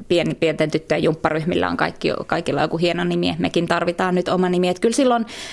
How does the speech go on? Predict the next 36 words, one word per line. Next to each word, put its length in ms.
on 140
merkitystä, 600
että 100
siihen 220
sisältyy. 380
Et 100
se, 80
että 120
jos 100
menee 240
vaan 140
johonkin 300
kasvottomaan 640
jumppaan, 420
jossa 280
on 80
jotain 320
niinku 440
sattumanvaraisia 880
ihmisiä, 440
niin, 260
niin 180
tota, 260
niin 200
ei 140
se 160
oo 60
sama 340
kuin 120
se, 160
että 200
mennään 420
ja 100
tehdään 460
yhdessä 520
ja, 140